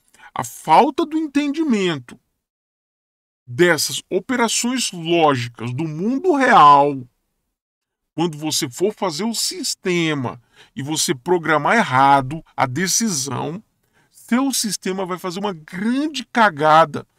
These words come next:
sobre os dados e isso pode até gerar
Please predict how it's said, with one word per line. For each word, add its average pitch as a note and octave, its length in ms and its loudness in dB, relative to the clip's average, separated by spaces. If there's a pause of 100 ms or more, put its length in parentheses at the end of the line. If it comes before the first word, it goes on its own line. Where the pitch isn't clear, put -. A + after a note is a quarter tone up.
(160)
sobre D3+ 480 -6
os E3+ 160 -10
dados C#3+ 600 -2 (480)
e C#3+ 140 -10
isso F3 320 -6
pode C#3+ 340 -2
até D#3+ 300 -6
gerar F3 440 -2